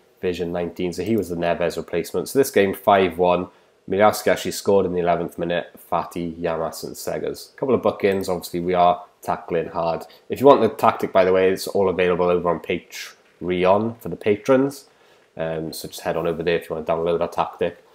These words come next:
as well as all the other tactics in all the other series we've got. Lost one nil at home to Real Mad-, away to Real Madrid then, but obviously scroll down,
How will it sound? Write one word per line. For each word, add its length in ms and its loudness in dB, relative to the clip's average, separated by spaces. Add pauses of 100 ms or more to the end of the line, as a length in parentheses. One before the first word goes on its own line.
(340)
as 120 -8
well 100 0
as 100 -4
all 80 0
the 80 2
other 120 2
tactics 540 -6 (140)
in 120 -6
all 120 0
the 80 2
other 140 -2
series 520 6
we've 100 -2
got. 300 4 (880)
Lost 300 8
one 180 8
nil 200 10
at 180 2
home 320 8
to 120 0
Real 280 8
Mad-, 260 0
away 300 8
to 120 -2
Real 160 8
Madrid 340 6
then, 240 6
but 180 2 (120)
obviously 560 -4 (680)
scroll 420 -2
down, 400 2